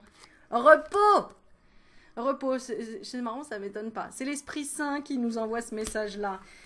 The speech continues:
Tu vois, je me disais, tiens, on va faire une vidéo avec un seul message, euh, des guides. Euh, ben, tu vois, là, c'est, enfin, je sais pas, ça colle parfaitement avec le moment en ce moment, hein. Je pense que tout le monde a besoin de ça. Euh, ou alors, peut-être que tu regardes et que t'es en vacances,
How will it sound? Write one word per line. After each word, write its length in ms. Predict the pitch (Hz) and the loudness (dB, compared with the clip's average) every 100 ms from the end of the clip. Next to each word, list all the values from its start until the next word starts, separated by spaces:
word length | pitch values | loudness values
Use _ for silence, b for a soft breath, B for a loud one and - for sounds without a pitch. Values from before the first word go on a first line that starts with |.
| B | B
Tu 20 | |
vois, 80 | - | -6
je 100 | 294 | -4
me 80 | 233 | -2
disais, 240 | - 247 | -2 -4
tiens, 200 | 247 285 | -6 -6
on 40 | 233 | -6
va 60 | |
faire 120 | 208 | -6
une 100 | 208 | -8
vidéo 220 | 226 226 233 | -8 -6 -6
avec 280 | 180 180 - | -6 -8 -4
un 140 | 294 | -4
seul 260 | 302 311 294 | -2 0 0
message, 400 | 285 294 277 240 | -4 -4 -4 -2
euh, 260 | 220 214 | -2 -2
des 200 | 208 214 | -2 -6
guides. 300 | 202 277 349 | -6 -4 -2
Euh, 920 | 240 202 202 202 196 196 - - - - - - - | -2 -4 -4 -6 -8 -10 -12 -14 -16 -18 -20 -20 -16
ben, 240 | 180 180 | -10 -8
tu 160 | 180 202 | -8 -8
vois, 140 | 220 | -6
là, 120 | 233 | -4
c'est, 520 | 208 - 196 180 175 170 | -8 -8 -6 -6 -6 -8
enfin, 160 | - | -14
je 80 | 170 | -14
sais 100 | 180 | -12
pas, 120 | 202 | -10
ça 140 | - 185 | -10 -10
colle 200 | 185 180 | -10 -10
parfaitement 440 | 185 196 185 220 | -10 -12 -12 -10
avec 180 | 190 - | -10 -10
le 100 | 175 | -10
moment 440 | 180 180 202 220 | -8 -8 -8 -10
en 60 | 180 | -10
ce 160 | - | -10
moment, 300 | 214 233 190 | -8 -6 -6
hein. 80 | 185 B B B B | -10 B B B B
Je 80 | - | -12
pense 160 | 226 220 | -10 -8
que 80 | 208 | -10
tout 160 | 208 | -6
le 60 | 240 | -4
monde 160 | 247 | -2
a 40 | 214 | -4
besoin 300 | 196 196 190 | -4 -6 -8
de 100 | 196 | -10
ça. 340 | 233 226 262 B B B B 190 | -8 -6 -6 B B B B -10
Euh, 220 | 190 180 - | -8 -8 -6
ou 160 | 214 | -4
alors, 220 | 196 233 | -2 -4
peut-être 220 | 254 - - | -6 -14 -12
que 80 | |
tu 140 | 214 208 | -10 -10
regardes 300 | 185 208 185 | -8 -8 -8
et 40 | |
que 60 | 180 | -8
t'es 100 | 262 | -6
en 120 | 226 | -4
vacances, 560 | 196 180 196 254 269 | -4 -6 -6 -8 -8